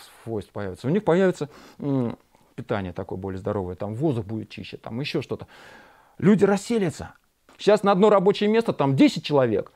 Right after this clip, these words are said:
а часть людей, половина разъедется, да? Уже не десять будет, а пять человек на рабочее место будет. То есть, э, уже работодатели будут бороться за работода-, за работников своих, будут зарплаты расти. Однозначно будут расти, я в этом просто уверен.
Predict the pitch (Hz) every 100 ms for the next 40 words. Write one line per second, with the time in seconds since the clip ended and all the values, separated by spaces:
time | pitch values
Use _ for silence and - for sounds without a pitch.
0 | - - 165 233 226 214 196 208 185 233
1 | 233 139 120 123 131 101 - 143 160 147
2 | 143 202 175 240 175 131 113 123 127 262
3 | - 175 151 135 135 127 - 127 117 -
4 | 104 107 - _ _ - 220 - - -
5 | - 247 190 202 214 196 226 208 208 202
6 | 240 254 220 202 247 175 247 294 285 170
7 | 131 165 160 190 185 190 - 156 151 175
8 | 202 226 151 123 120 95 104 131 131 123
9 | 110 160 - 262 254 180 156 - 113 -
10 | _ - - 233 254 277 240 240 214 190
11 | - 175 - 131 151 175 202 208 190 262
12 | 208 202 185 165 117